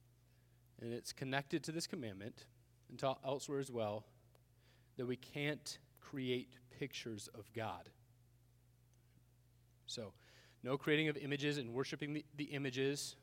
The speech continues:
either to God himself or to some separate deity, right, that of our imagination, or creating images of God.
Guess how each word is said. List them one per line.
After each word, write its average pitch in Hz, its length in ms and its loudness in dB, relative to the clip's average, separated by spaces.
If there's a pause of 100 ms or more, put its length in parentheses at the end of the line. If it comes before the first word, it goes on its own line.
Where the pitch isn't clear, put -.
(1120)
either 120 240 0
to 123 320 -2 (120)
God 131 340 8
himself 139 560 4
or 127 220 -2
to 127 240 -2 (240)
some 127 180 0
separate 143 560 4
deity, 127 460 2 (760)
right, 117 140 -2
that 120 160 0 (220)
of 123 160 -2
our 127 100 2
imagination, 123 880 0 (580)
or 160 460 10 (1400)
creating 143 460 2
images 123 560 -2
of 113 220 -6
God. 104 360 4